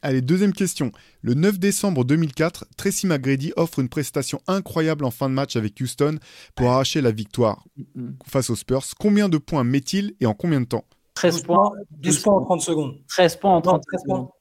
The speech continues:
Speaker 2: Ah ouais.
Speaker 3: Treize points en trente et une secondes.
Speaker 2: Euh, attends. Treize points en trente-trois.
Speaker 1: C'est le bon nombre de points, pas mal.
Speaker 2: Treize points en trente-trois secondes.
Speaker 3: Ah, j'avais les points. Treize points en trente-deux secondes.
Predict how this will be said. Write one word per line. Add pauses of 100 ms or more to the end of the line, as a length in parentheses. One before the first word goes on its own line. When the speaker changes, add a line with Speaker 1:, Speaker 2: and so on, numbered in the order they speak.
(220)
Speaker 2:
Ah
ouais.
Speaker 3:
Treize
points
en
trente
et
une
secondes. (1200)
Speaker 2:
Euh,
attends. (600)
Treize
points
en (380)
trente-trois.
Speaker 1:
C'est
le (340)
bon
nombre
de
points,
pas
mal. (420)
Speaker 2:
Treize
points
en
trente-trois
secondes. (840)
Speaker 3:
Ah,
j'avais
les
points.
Treize
points
en
trente-deux
secondes.